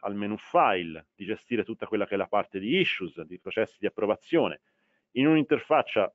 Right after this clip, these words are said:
decisamente più, eh, indicata su un dispositivo touch, mi permette di,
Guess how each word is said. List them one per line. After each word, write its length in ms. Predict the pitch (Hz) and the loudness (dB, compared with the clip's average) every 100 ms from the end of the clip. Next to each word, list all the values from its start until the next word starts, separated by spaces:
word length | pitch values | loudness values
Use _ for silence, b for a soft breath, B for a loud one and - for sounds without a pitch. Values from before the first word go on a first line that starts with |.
| _ | _
decisamente 920 | _ 104 139 123 117 120 127 - 107 92 | _ -2 -2 0 0 2 0 -2 -4 -4
più, 360 | 104 101 92 - | -2 -2 -4 -8
eh, 880 | 92 85 80 78 69 62 60 57 57 _ _ _ _ _ _ | -8 -8 -8 -10 -14 -18 -20 -20 _ _ _ _ _ _ _
indicata 640 | 110 90 98 147 104 85 _ _ _ | -10 -6 0 2 2 -2 _ _ _
su 280 | - 95 92 | -14 -12 -12
un 520 | 87 82 82 80 73 - | -16 -16 -16 -20 -20 -20
dispositivo 600 | 82 - 95 98 82 107 | -20 -20 -14 -14 -12 -4
touch, 460 | 123 90 - - 156 - b b b b | 0 0 0 -4 -4 -6 b b b b
mi 180 | 139 139 | 0 4
permette 880 | 135 131 139 143 131 - 117 107 - _ | 4 4 4 2 0 0 2 2 -2 _
di, 580 | - 98 117 120 110 | -20 -8 -4 -2 -2